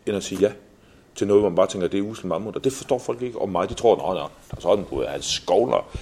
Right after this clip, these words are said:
penge ind." Det kan godt være, at jeg skovler penge ind, men jeg, jeg har penge inden, så jeg kan betale min regning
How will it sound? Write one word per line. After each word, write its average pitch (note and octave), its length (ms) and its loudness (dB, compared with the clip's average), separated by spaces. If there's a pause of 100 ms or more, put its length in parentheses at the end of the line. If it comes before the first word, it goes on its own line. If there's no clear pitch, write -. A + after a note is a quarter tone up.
(340)
penge F#2+ 200 0
ind." F#2+ 80 -2
Det - 420 -16
kan A#2 80 -2
godt D#3 180 8
være, D#3+ 80 6
at D3 40 6
jeg C#3 60 4
skovler G#2 280 4
penge C#3 260 0
ind, B2 80 -2
men F#2+ 100 4
jeg, G#2 120 6
jeg A2 120 4 (280)
har - 140 0
penge D3+ 360 2
inden, D3 320 0 (400)
så - 120 -2
jeg F#2 40 4
kan F2 100 0
betale C3 200 4
min F#2 140 -2
regning C#3+ 340 0